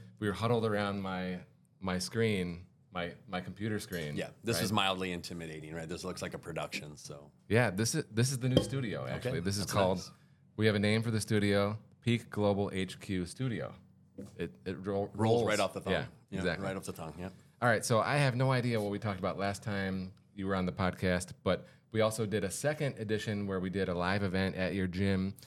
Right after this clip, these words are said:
Speaker 1: We called it Health Yields Wealth. We had, uh, Doctor Stacy and
Speaker 2: Mm-hmm.
Speaker 1: Coach Callie and you and myself, and, uh, that was an earlier episode as well. It was a longer one, but I thought it was,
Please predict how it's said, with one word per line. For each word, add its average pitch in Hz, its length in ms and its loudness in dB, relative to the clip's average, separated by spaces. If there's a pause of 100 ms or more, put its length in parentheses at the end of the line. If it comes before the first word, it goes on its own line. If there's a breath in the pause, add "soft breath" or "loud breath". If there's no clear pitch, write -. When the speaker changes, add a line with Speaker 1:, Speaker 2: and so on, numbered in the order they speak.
(140 loud breath)
Speaker 1:
We 95 80 -6
called 95 200 -2
it - 80 -4
Health 101 240 -4
Yields 95 300 -2
Wealth. 90 340 0 (440 soft breath)
We 90 80 -4
had, 82 320 -2
uh, 80 160 -2
Doctor 78 320 -4
Stacy 95 680 -4
and 85 120 -8
Speaker 2:
Mm-hmm. 92 100 -6
Speaker 1:
Coach 90 160 -6
Callie 92 500 -2 (400 loud breath)
and 87 160 -4
you 87 380 -4 (360 soft breath)
and 90 120 -8
myself, 87 600 -6 (380)
and, 85 240 -2
uh, 82 380 -2
that 95 160 0
was 95 320 -2 (340)
an 104 80 -4
earlier 104 320 0
episode 95 400 -4
as 85 80 -8
well. 85 320 -2 (560)
It 101 60 -6
was 104 100 0
a 107 60 2
longer 110 340 2
one, 67 260 -8 (100)
but 90 120 2
I 90 60 2
thought 90 360 -2
it 87 60 -10
was, 85 160 -8